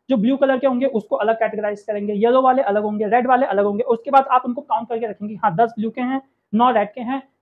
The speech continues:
चार हमारे येलो के हैं, ऐसे ऐसे करके categorize कर देंगे, classify कर देंगे। उससे क्या होगा, आपको याद रखने में बहुत ही आसानी होगी, चाहे मैं आपको सौ दूंगा चाहे दो सौ दूंगा, ठीक है। तो अब बात करते हैं हमारे answer की, तो why do we need to study classification of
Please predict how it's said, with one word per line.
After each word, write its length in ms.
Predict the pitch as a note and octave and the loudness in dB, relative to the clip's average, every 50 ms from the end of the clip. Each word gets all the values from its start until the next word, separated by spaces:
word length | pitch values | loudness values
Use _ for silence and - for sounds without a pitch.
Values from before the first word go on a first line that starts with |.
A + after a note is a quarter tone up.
| _ | _
चार 320 | - A#3+ A3+ A#3 B3 B3+ B3 - _ _ _ | 2 4 4 4 4 2 -2 -6 _ _ _
हमारे 260 | A3 A3+ A3+ A#3 A#3 | -2 2 2 4 4
येलो 200 | G#3+ G#3 G#3+ A#3 | 2 4 2 2
के 120 | A3+ A#3 B3+ | 2 2 -2
हैं, 200 | B3 C4 C#4 C#4 | -2 -2 -2 0
ऐसे 240 | - G#3 A3 B3+ | 2 2 4 4
ऐसे 200 | B3 A3+ G#3+ - | 2 2 0 0
करके 200 | A3 A#3 A#3+ C4+ | 0 0 0 2
categorize 480 | B3+ A#3+ A3 A3 - A3+ A3 G#3+ A3+ - | 2 2 2 2 0 0 0 0 0 0
कर 140 | - B3 A#3 | -2 -2 -2
देंगे, 220 | B3 B3 B3+ C4+ | 0 0 0 0
classify 680 | C#4 C#4 - _ _ - A#3 G#3+ G#3 A3+ G#3+ A3 A#3 B3+ | -2 -2 -8 _ _ 2 2 2 2 0 -2 -2 -2 -2
कर 160 | B3+ C4 B3 | -2 -4 -4
देंगे। 300 | A#3 C4+ C4+ C4+ C#4+ C#4 - _ _ _ _ - | -2 -2 -2 -2 -2 -4 -6 _ _ _ _ -2
उससे 240 | A#3 A3+ - C4+ B3+ | -2 0 2 2 4
क्या 120 | C#4 C4+ | 6 6
होगा, 160 | C4 B3+ C4 | 6 6 4
आपको 400 | D4 - - A3+ A3 G#3+ - - | 2 2 2 0 0 0 0 -2
याद 260 | B3 G#3 A3 A#3 A3 A3+ | 0 2 4 2 2 2
रखने 220 | A#3 A#3 A#3+ B3 | -2 -4 -4 -2
में 140 | B3+ D4 C#4+ - - | -2 -4 -4 -4 -6
बहुत 260 | - E3+ A3 A3 A3 | -2 0 2 2 2
ही 40 | C#4 | 2
आसानी 300 | C4+ A3+ A3 G#3 A3 A#3 | 0 0 0 -2 -2 -2
होगी, 200 | A#3+ A#3 A3 C4+ | -2 -4 -4 -4
चाहे 260 | A#3+ B3+ A#3+ B3 B3 | -2 -2 -2 0 -2
मैं 120 | A#3+ B3 B3 | -2 -2 -2
आपको 240 | A#3+ A3+ - - - | -4 -4 -6 -10 -14
सौ 240 | - - - A3+ A#3 | -4 0 0 2 2
दूंगा 200 | A#3+ B3+ B3+ C4+ | 2 -2 -4 -4
चाहे 280 | B3+ - A3 A#3+ C#4+ D4 - _ _ _ _ - | -4 -2 -2 -2 -2 -4 -8 _ _ _ _ -2
दो 100 | E3+ G3+ | 0 0
सौ 160 | F3+ - F3+ | 0 0 -2
दूंगा, 260 | D#3+ D#3 C#3+ C#3+ D3+ - _ - | -4 -4 -6 -6 -10 -12 _ -10
ठीक 100 | C4 C#4+ | -10 -10
है। 60 | C4+ - _ _ _ _ _ _ _ - | -10 -10 _ _ _ _ _ _ _ -4
तो 40 | - | -2
अब 120 | A3+ A3 | -2 0
बात 200 | - C4 C4 C4 - | 0 0 -2 0 0
करते 180 | C4+ B3+ C4+ | -2 0 0
हैं 60 | C#4+ C#4+ | -2 -2
हमारे 180 | C4 B3+ C4+ | -2 -2 -4
answer 320 | B3+ G#3+ G#3+ G3+ - C4 B3+ | -4 -6 -6 -4 -4 -4 -4
की, 180 | - C#4+ C#4+ C4+ | -4 -6 -8 -8
तो 180 | - - A#3+ | -6 -6 -2
why 140 | G3+ A3+ A3+ | 0 0 0
do 120 | B3+ B3+ C4 | 0 -2 -2
we 100 | C#4+ C4+ | -2 -2
need 180 | C4 B3+ A#3+ - | -4 -4 -4 -4
to 80 | C#4 B3+ | -6 -6
study 240 | - - B3 B3+ A#3+ | -6 -6 -6 -6 -4
classification 580 | A#3+ A3+ G#3 - A#3 A#3+ B3 A3+ - C4 B3+ | -2 -4 -4 -4 -6 -8 -8 -8 -6 -8 -8
of 100 | C#4 D#4 | -8 -8